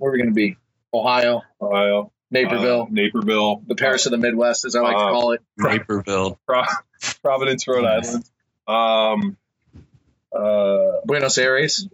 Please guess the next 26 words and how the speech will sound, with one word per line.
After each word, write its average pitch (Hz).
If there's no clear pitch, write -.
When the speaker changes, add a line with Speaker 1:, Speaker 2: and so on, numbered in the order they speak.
Speaker 2:
oddly 165
enough, 147
uh, 127
we're 123
almost 127
sold 123
out 123
in 113
Bu-, 117
in 113
Buenos 113
Aires, 127
uh, 110
Argentina, 107
which, 101
uh, 107
Speaker 4:
Nice. 143
Speaker 2:
it 110
blew 113
me 113
away. 110
Uh, 107
the 107
other 117
one 113
that's -